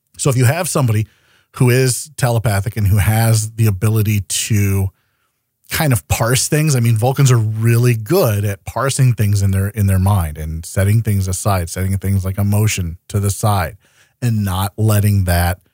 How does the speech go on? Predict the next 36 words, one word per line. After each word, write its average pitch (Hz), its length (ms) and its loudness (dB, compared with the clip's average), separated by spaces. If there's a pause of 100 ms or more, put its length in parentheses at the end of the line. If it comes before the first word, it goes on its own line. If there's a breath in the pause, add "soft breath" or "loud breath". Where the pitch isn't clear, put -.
(400)
affect 175 460 -2
them. 76 320 -10 (920)
You 127 180 0
would, 107 180 0 (260)
you 131 140 0
would 123 240 -2
think 147 340 -2
that 127 160 0
a - 40 2
Vulcan 117 720 -2 (460)
would 117 180 0
be 110 200 0
able 107 240 0
to 95 680 0 (1500)
get 123 160 0
blasted 113 500 0
with 104 120 2
all 113 160 2
of 123 80 2
these 110 180 2
images 107 400 2
and 101 80 -2
be 107 100 2
able 101 180 -2
to 92 520 -4
eventually, 95 720 0
maybe 117 240 0
not 226 160 -2
right 170 160 2
away, 90 200 -2
but 131 140 -4
eventually 120 500 -2
go 117 160 -2
through 147 280 -2
each 131 220 -6 (120)
image 104 480 -2